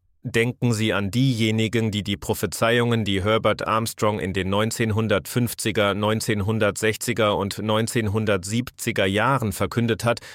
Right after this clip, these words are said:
nur belächelt haben. Und er starb im Jahr neunzehnhundertsechsundachtzig, und ich bin sicher, dass einige zu dem Schluss gekommen sind, dass es wohl nicht passiert ist.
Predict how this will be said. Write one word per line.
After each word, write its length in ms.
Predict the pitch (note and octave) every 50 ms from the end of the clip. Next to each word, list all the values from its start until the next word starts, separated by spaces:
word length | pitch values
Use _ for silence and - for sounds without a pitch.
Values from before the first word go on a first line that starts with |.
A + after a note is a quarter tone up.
| - - _
nur 220 | A#2+ A#2 A#2 A2+
belächelt 500 | F#2+ A#2+ A#2 B2 C3 - - F#2+ D#2+ D#2+
haben. 280 | E2 - - - - - _ _ _ _ - - - - - _ _ _ _ _ _ _ _ _ _ _
Und 160 | - C3+ C3
er 140 | D#2+ B2 A#2+
starb 400 | - - - B2+ C3 D3+ D#3 -
im 160 | - - A#2
Jahr 200 | A2 A2+ A2+ A#2+ B2
neunzehnhundertsechsundachtzig, 2000 | B2 B2 B2+ C#3+ D3+ C#3 - C3+ B2 A2+ A2 C3 C#3 C3+ B2+ A2+ G#2 - - G#2+ G2 - - - F#2+ F2+ - F2 G2 - - - - - B2+ C#3 - - -
und 220 | - - - -
ich 180 | - - - -
bin 140 | - G2+ F#2
sicher, 320 | G2+ A#2 A#2+ - A#2+ G#2+
dass 180 | G2+ F#2+ - -
einige 460 | - - G#2+ G#2+ A2+ A2+ G2 A2 F#2+
zu 140 | - - F#2+
dem 180 | F2+ F2+ F#2
Schluss 320 | - - A#2 A2+ G#2+ - -
gekommen 400 | A2 F#2 - - A2+ A2 A2+ G#2+
sind, 400 | A2+ A2 G#2+ G2+ - - - -
dass 160 | A2+ - -
es 160 | A2+ - -
wohl 160 | C3 C3+ B2+
nicht 220 | A#2 G2+ - - -
passiert 400 | - E2+ - - F#2 E2 C#2+ -
ist. 280 | - - - - -